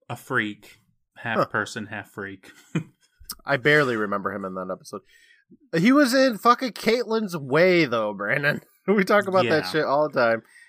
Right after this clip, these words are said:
Speaker 2: Caitlin's Way, eleven episodes, so probably the entire collection of Caitlin's Way. I wonder if he did end up getting Caitlin's Way or not, you know?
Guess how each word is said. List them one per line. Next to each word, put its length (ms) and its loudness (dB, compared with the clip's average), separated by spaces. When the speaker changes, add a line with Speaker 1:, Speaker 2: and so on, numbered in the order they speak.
Speaker 2:
Caitlin's 400 0
Way, 180 4
eleven 380 4
episodes, 540 -2
so 60 -14
probably 420 0
the 120 -6
entire 580 -2
collection 440 -6
of 100 -12
Caitlin's 380 -12
Way. 240 -6
I 40 -6
wonder 200 0
if 80 -4
he 80 -6
did 240 -4
end 160 -4
up 140 -6
getting 220 -8
Caitlin's 360 -10
Way 140 -6
or 120 -4
not, 280 -8
you 80 -12
know? 240 -10